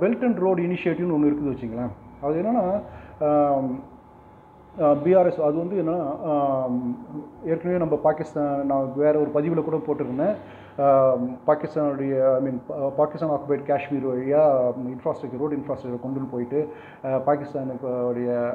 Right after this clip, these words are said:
அ, ஓட ஒரு பெரிய association அவங்க create பண்ணியிருக்காங்க. அந்த Belt and Road இனிஷியேட்டிவ்ல அது வருது வச்சுக்கலாம். இதுவும் அதுல சார்ந்த ஒரு விஷயமா கொண்டுன்னு வருது.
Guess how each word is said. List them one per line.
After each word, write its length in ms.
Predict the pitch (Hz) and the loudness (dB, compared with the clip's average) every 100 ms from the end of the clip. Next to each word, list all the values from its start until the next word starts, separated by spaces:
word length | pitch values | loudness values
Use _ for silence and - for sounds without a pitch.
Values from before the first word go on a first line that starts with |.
| 139 | -2
அ, 420 | 127 120 120 123 143 | 0 0 0 -2 2
ஓட 220 | 170 175 | 4 4
ஒரு 140 | 151 | 2
பெரிய 240 | - 151 143 | 0 -2 -2
association 500 | - 135 131 127 135 | -4 -6 -6 -6 -6
அவங்க 180 | 120 - | -6 -4
create 220 | 143 147 | -2 -2
பண்ணியிருக்காங்க. 300 | 120 110 113 | -4 -6 -10
அந்த 180 | 117 113 | -6 -6
Belt 120 | 156 | -2
and 120 | 175 147 | -2 0
Road 140 | 139 | -2
இனிஷியேட்டிவ்ல 600 | 131 127 127 120 123 151 | -2 -6 -6 -6 -4 -2
அது 260 | 135 120 127 | 0 0 0
வருது 180 | 123 | -2
வச்சுக்கலாம். 340 | 104 101 107 104 - - - - - | -4 -10 -12 -14 -20 -20 -20 -20 -10
இதுவும் 360 | 147 233 339 269 | -2 2 4 4
அதுல 240 | 170 160 | 4 2
சார்ந்த 360 | - 147 165 170 | 2 2 2 2
ஒரு 140 | 143 | -2
விஷயமா 340 | 123 117 143 143 | -2 -4 -4 -4
கொண்டுன்னு 420 | - 127 135 120 | -6 -6 -6 -6
வருது. 480 | 101 92 90 113 | -10 -12 -10 -6